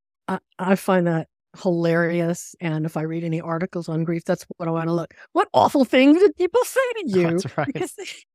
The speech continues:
Speaker 1: they don't mean to. And I'm not mad at them for saying it, but the things they say are just,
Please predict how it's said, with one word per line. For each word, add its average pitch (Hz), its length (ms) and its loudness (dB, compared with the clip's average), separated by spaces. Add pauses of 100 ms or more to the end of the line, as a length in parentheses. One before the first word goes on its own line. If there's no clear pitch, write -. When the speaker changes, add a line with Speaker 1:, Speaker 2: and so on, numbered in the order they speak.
(220)
Speaker 1:
they 359 120 2
don't 320 200 0
mean 220 460 2 (160)
to. 156 260 -4 (320)
And 202 140 2
I'm 220 120 6
not 220 320 4
mad 185 640 2
at 240 200 -2
them 262 240 0
for 196 160 -2
saying 196 560 -4
it, 285 260 -4 (400)
but 302 140 0
the 269 100 2
things 294 300 2
they 220 120 0
say 285 240 -2
are 226 100 0
just, 214 440 -4